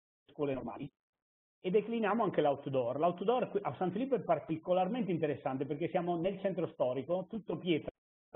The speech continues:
tutto sassi, e, eh, e quindi, mm, eh, non è, ci dicevano: "Sarà impossibile avere il verde". Vedete, questi begli orti verticali sono la nostra soddisfazione. Tra un po' prendiamo la partita iva e andiamo a vendere in piazza, perché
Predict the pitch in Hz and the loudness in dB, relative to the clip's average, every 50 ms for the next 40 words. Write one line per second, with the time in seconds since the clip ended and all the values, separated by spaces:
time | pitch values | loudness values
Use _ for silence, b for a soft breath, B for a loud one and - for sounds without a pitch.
0 | 131 127 - 190 175 - 226 226 226 208 190 185 196 190 - - 226 226 226 240 | -6 -6 -6 -8 -4 -2 -2 0 2 2 2 2 2 -2 -2 -4 -4 -4 -4 -4
1 | - _ _ _ _ _ _ _ _ _ _ _ _ _ _ _ - 165 180 180 | -8 _ _ _ _ _ _ _ _ _ _ _ _ _ _ _ -2 0 2 2
2 | 170 165 - - - 156 160 156 151 151 151 151 147 147 147 143 143 143 143 143 | 2 0 -4 -2 2 4 4 6 6 4 4 4 4 4 4 4 4 4 2 0
3 | 143 - 190 180 185 196 208 226 226 226 214 202 185 175 160 160 147 170 170 160 | 0 0 -2 -2 0 -2 0 0 2 2 2 4 4 4 4 2 0 -2 -2 -2
4 | - - 143 135 160 160 160 156 170 180 190 185 185 180 170 160 156 151 147 143 | -2 -4 -2 2 2 4 4 2 2 0 -2 0 0 2 2 2 2 2 2 0
5 | 139 139 135 139 139 135 _ _ _ _ _ _ _ _ _ _ _ _ - _ | 0 -2 -6 -8 -12 -16 _ _ _ _ _ _ _ _ _ _ _ _ -20 _
6 | _ - - 165 151 151 185 190 185 175 165 160 175 175 180 185 185 180 185 185 | _ -8 -4 -4 -2 0 2 2 4 4 2 4 4 4 4 4 4 0 -2 -2
7 | 180 - - 214 185 185 170 156 165 160 156 147 143 131 131 123 120 135 139 151 | -2 -2 -4 -2 4 4 4 4 4 2 2 2 2 2 2 2 2 0 0 0
8 | 170 175 180 175 165 - 156 151 - 170 151 180 185 180 185 185 180 180 180 185 | 2 2 2 0 0 0 0 -2 -2 -4 -4 -2 0 2 4 4 2 2 0 -2
9 | 180 160 170 160 - - 190 165 - 175 165 165 151 131 143 160 151 151 151 151 | -2 0 0 0 -2 -4 -10 -4 0 0 0 2 0 -2 -2 -2 0 2 2 2
10 | 156 165 156 156 160 147 - 147 143 135 147 143 - 143 139 - - 131 123 131 | 2 0 0 0 -2 -6 -6 -6 -6 -4 -6 -8 -8 -12 -14 -12 -12 -14 -14 -14
11 | 127 - 160 160 160 156 190 180 160 165 156 151 156 160 160 156 156 151 - - | -14 -10 -6 -4 -2 2 2 2 2 2 0 2 2 2 2 2 2 0 2 0
12 | 156 - - 160 151 165 160 170 175 160 143 147 143 139 139 156 147 151 156 156 | -2 -2 -2 -10 -2 -2 0 0 0 0 2 0 0 2 0 0 0 2 2 0
13 | 160 160 156 151 165 170 160 - 196 208 214 196 - - - 143 127 - - 127 | 2 2 2 2 0 -2 -2 0 2 2 2 2 0 -2 -6 -6 -6 -6 -10 -20
14 | - _ - 143 139 123 - - | -18 _ -2 -2 0 -2 -2 -10